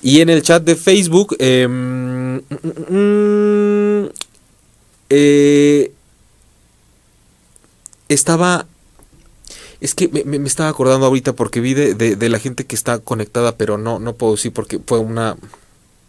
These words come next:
una consulta que llegó anónima, pero veo que está viendo el programa. Pero, pero estaba pensando en que le, le, le quería responder la, el, el cuestionamiento que tenía, pero realmente en el, en lo que va de la sesión de hoy,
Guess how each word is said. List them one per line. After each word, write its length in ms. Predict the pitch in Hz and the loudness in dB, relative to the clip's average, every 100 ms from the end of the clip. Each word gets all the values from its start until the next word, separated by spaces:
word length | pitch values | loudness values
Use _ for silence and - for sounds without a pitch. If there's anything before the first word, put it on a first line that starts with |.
| _ - - - | _ -16 -16 -14
una 180 | - 120 | -8 -6
consulta 480 | 120 110 101 110 120 | -4 -6 -4 -4 -4
que 120 | - | -4
llegó 240 | 101 101 104 | -4 -2 -2
anónima, 440 | 107 107 107 107 | -4 -4 -4 -6
pero 240 | 107 92 | -4 -6
veo 160 | 92 98 | -4 -6
que 80 | - | -8
está 180 | - 95 | -10 -10
viendo 240 | 98 95 | -10 -12
el 60 | 95 | -10
programa. 420 | 101 110 104 98 - - - - - _ _ | -6 -4 -6 -8 -16 -20 -20 -20 -20 _ _
Pero, 540 | 123 117 113 113 101 | 2 4 6 4 2
pero 440 | - 117 113 113 87 | 2 2 4 2 0
estaba 300 | 104 131 131 | -2 0 0
pensando 400 | 120 110 127 127 | -2 -4 -4 -6
en 60 | |
que 220 | 113 107 87 | -6 -4 -4
le, 220 | 107 95 | -4 -4
le, 200 | 104 104 | -4 -4
le 180 | 95 107 | -4 -6
quería 280 | 104 110 | -4 -2
responder 560 | 117 127 - 98 107 110 | -2 -6 -8 -6 -6 -4
la, 100 | 107 | -4
el, 300 | - - 76 - | -4 -10 -12 -10
el 120 | 98 | -12
cuestionamiento 600 | - 104 107 98 113 117 | -10 -8 -6 -6 -6 -6
que 120 | 110 | -6
tenía, 320 | 101 101 123 127 | -6 -4 -4 -2
pero 200 | 107 104 | 0 0
realmente 680 | 117 127 127 123 139 131 - | 0 0 -2 -2 -2 -2 -6
en 220 | 107 104 | -6 -4
el, 300 | 104 104 98 - - - - | -4 -4 -6 -10 -18 -18 -6
en 120 | 107 | -2
lo 120 | 110 | 0
que 120 | 107 110 | 0 0
va 180 | 120 | 2
de 100 | 127 | 2
la 120 | 135 107 | 2 0
sesión 440 | 101 - 117 113 | -2 -2 -2 0
de 100 | 110 | 0
hoy, 380 | 104 113 139 | 0 0 -2